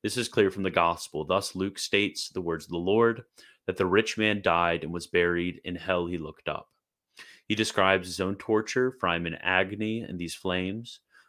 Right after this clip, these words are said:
Job also says of the wicked, "They enjoy life and then go down suddenly to Sheol."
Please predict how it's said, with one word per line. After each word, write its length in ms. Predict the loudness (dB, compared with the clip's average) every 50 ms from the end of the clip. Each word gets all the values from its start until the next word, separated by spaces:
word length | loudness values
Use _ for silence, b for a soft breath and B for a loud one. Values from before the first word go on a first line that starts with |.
| b b
Job 280 | 4 8 8 8 8 8
also 320 | 4 4 2 2 0 -2
says 380 | -2 0 0 2 2 2 0 -2
of 140 | -4 -6 -6
the 80 | -2
wicked, 480 | 0 2 0 0 0 -4 -8 -8 -10 -16 _ b b b b b b
"They 140 | 0 2 2
enjoy 360 | 2 2 4 6 6 6 6
life 400 | 6 4 0 0 -2 -2 -6 -8 -8
and 100 | -6 -4
then 160 | -2 -4 -2
go 140 | 0 -2 0
down 300 | 0 0 -2 -2 -2 -4
suddenly 540 | -2 0 2 2 2 2 -2 -2 -4 -4 -4
to 80 | -4 -4
Sheol." 540 | -4 0 0 0 0 0 -2 -6 -12 -14